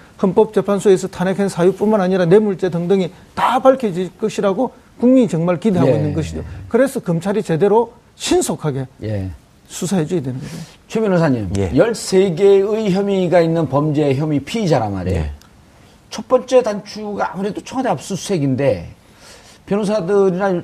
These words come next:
Speaker 2: 그 이제 법조계 인사들 이런 얘기를 해. 대통령 빠져나갔지만 조건은 하나도 바뀌지 않고 군사시설, 무슨 보안시설 이런 거기 때문에 압수수색이 들어간다고 한다면, 그리고 세월호 문제도 그 안에 무슨 흔적이 있을 거고요. 청와대
Speaker 3: 네.
Speaker 2: 압수수색이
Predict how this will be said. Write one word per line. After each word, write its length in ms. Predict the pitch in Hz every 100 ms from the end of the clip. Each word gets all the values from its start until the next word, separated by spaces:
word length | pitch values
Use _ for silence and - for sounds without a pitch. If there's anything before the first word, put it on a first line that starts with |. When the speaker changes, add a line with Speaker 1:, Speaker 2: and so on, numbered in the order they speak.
| - -
Speaker 2:
그 200 | 156 147
이제 140 | 156
법조계 340 | 147 135 185
인사들 280 | 165 160 175
이런 240 | 147 139 123
얘기를 200 | 117 135
해. 40 |
대통령 460 | - 131 180 208 202
빠져나갔지만 680 | 214 208 208 175 - 208 -
조건은 380 | 143 139 185
하나도 220 | 180 185 147
바뀌지 340 | 110 139 131
않고 380 | 101 - 107 85 - -
군사시설, 580 | 156 156 156 - 143 117
무슨 260 | 110 117
보안시설 640 | - 139 139 - - 104 160 - _ - - - -
이런 240 | 151 226
거기 180 | 220 220
때문에 220 | 220 233
압수수색이 760 | 208 151 - 240 214 247 226 190
들어간다고 600 | 170 196 175 180 180 170
한다면, 340 | 170 160 165
그리고 440 | 180 226 233 220 - - _ _ _
세월호 300 | - 247 233
문제도 440 | 214 190 180 175 151
그 120 | 175
안에 120 | 165
무슨 260 | 143 160 139
흔적이 460 | 156 170 156 139
있을 220 | 120 123 -
거고요. 360 | 104 98 139 -
청와대 240 | 208 247
Speaker 3:
네. 60 | 185
Speaker 2:
압수수색이 600 | - - 214 180 226